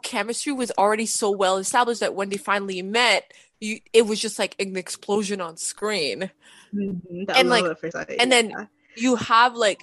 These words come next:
Speaker 1: the writing that is fabulous in that scene, with the acting, which is fucking fantastic.
Speaker 2: Mm-hmm.
Speaker 1: And, like, I think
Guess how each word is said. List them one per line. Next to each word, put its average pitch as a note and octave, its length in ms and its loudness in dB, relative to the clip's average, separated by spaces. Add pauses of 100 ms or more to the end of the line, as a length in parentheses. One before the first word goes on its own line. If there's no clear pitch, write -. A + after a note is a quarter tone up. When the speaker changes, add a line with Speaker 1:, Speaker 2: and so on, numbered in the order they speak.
(160)
Speaker 1:
the F#3+ 120 0
writing F3 460 0
that D#3 160 -2
is E3 180 -8
fabulous F#3+ 520 2
in D#3 80 -10
that C#3+ 180 -8
scene, C#3+ 480 -6 (560)
with G#3+ 220 4
the G3+ 180 6
acting, F3 420 2
which E3 200 -6
is - 400 -6
fucking F3 300 -2
fantastic. E3+ 880 -2 (540)
Speaker 2:
Mm-hmm. F3+ 600 -4 (280)
Speaker 1:
And, C4+ 120 4
like, B3+ 220 6 (120)
I B3 100 6
think C4+ 200 2